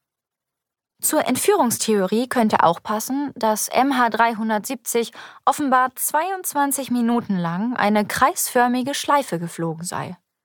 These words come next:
Entdeckt wurde das zweitausendeinundzwanzig mit Hilfe der detaillierten Untersuchung der bereits erwähnten satellitengestützten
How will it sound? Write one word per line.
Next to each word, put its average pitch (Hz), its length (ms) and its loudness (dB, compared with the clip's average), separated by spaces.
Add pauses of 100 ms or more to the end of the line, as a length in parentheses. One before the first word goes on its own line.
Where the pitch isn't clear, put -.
(440)
Entdeckt - 440 0
wurde 254 220 2
das 233 300 2
zweitausendeinundzwanzig 226 1400 0 (340)
mit 180 120 -6
Hilfe 208 480 0
der 185 220 2
detaillierten 214 680 -2
Untersuchung 196 920 -2
der 185 120 2
bereits 190 340 2
erwähnten 196 600 0
satellitengestützten 202 1160 2